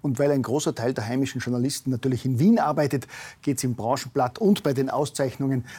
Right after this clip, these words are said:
natürlich überwiegend um Journalisten vom O R F und anderen Wiener Medien.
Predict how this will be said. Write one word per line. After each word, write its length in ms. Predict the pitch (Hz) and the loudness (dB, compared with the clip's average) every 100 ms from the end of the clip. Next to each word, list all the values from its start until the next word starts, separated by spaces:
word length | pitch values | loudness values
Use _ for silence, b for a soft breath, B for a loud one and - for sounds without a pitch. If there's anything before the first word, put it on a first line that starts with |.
| - | -6
natürlich 360 | 123 139 127 | -2 0 0
überwiegend 560 | - 123 120 147 139 127 | 0 -2 0 2 0 0
um 140 | 139 | -2
Journalisten 560 | 117 123 120 127 - 123 | -4 -2 0 -2 -2 -6
vom 160 | 110 117 | -2 -2
O 140 | 113 | -2
R 80 | 110 | -4
F 260 | 104 - B B B | -6 -12 B B B
und 140 | 123 | -4
anderen 460 | - 127 120 117 107 B _ | -2 -2 -2 -2 -4 B _
Wiener 260 | 120 135 135 | 0 2 4
Medien. 420 | 117 123 113 92 | 2 0 -4 -8